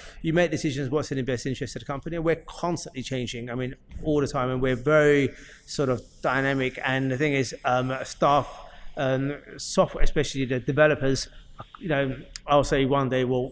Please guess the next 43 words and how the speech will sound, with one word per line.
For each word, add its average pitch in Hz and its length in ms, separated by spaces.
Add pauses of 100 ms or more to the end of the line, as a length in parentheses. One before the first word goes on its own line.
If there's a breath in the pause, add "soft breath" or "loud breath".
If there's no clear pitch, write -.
let's 151 200
do 139 120
it 131 40
like 131 140
this," 180 240
and 139 140
then 139 80
all 147 80
of 143 60
a 139 80
sudden, 143 300
the 147 100
next 151 200
day, 135 140
something 139 280
else 131 200
is 120 60
shifted, 143 420
or 127 200 (280 loud breath)
I, 127 160 (100)
I 135 120
think 139 200
of 135 80
a 127 60
new 139 180
idea, 143 300
and 131 80
I'll, 123 160 (180)
I'll 139 120
just - 260
change 156 380
the 160 80
whole 135 140
thing, 147 200
and 127 100
they'll 131 140
just 127 220
go, 131 120
"Oh, 120 200
mate, 123 200
but 120 100
you 123 100
didn't, 151 240